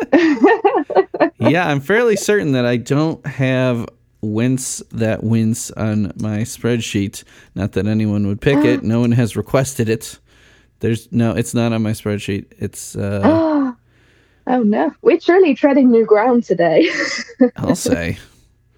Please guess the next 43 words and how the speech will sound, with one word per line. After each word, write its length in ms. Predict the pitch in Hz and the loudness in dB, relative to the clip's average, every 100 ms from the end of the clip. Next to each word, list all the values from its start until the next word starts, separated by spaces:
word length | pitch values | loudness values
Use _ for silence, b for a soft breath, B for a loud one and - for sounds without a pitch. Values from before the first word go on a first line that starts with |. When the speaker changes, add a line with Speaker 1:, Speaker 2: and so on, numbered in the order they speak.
| _ - | _ -4
Speaker 2:
I 60 | |
mean, 220 | 113 120 | 0 0
I 140 | 101 113 | 0 0
guess 280 | 110 123 - | 0 0 2
I 80 | 113 | -2
should 220 | - 101 | 0 -2
add 160 | 98 | 0
it. 100 | 104 87 | 0 -2
It's 140 | - | 0
one 120 | 240 | 0
of 60 | 233 | 2
those 180 | 196 170 | 0 -2
things 240 | 170 160 | -2 -2
where 140 | 143 131 | 0 0
it's 140 | 123 | -2
a, 60 | 117 - _ _ _ _ _ _ _ | -8 -10 _ _ _ _ _ _ _
it's 160 | 135 135 | -6 -4
a 60 | |
cover, 360 | - 156 143 147 | -4 0 0 0
like, 300 | 139 123 - _ _ _ _ _ _ - | 0 -2 -6 _ _ _ _ _ _ -10
they've 300 | - 165 202 | 0 0 2
got 220 | 202 - | 0 0
covers 320 | 170 151 151 | 0 0 0
that 200 | 120 104 | 0 0
definitely 380 | 127 120 156 151 | 0 0 0 0
deserve 340 | 143 135 127 | 0 0 2
their 140 | 135 135 | 2 2
own 80 | |
eps-, 240 | 120 107 - - | 2 -2 -6 -4
episodes. 480 | 107 - 98 98 | -4 -4 -4 -2
I 80 | - | -2
mean, 240 | 101 95 - b b b b - | -2 -2 -6 b b b b -4
Istanbul, 640 | 104 - 95 104 101 113 156 | -4 -2 -2 0 2 2 2
for 180 | 120 | 2
one. 360 | 110 104 110 135 B B | 2 2 0 -2 B B
Why 260 | - 95 101 | -6 -2 0
Does 160 | 101 - | -2 -4
the 100 | 107 | -6
Sun 300 | - 95 269 | -4 0 2
Shine? 480 | - 254 208 277 277 - | 2 2 2 2 0 -4
Speaker 1:
<laughs> 100 | - | -10
Speaker 2:
You 180 | - 101 | -2 0
know, 180 | 98 | -2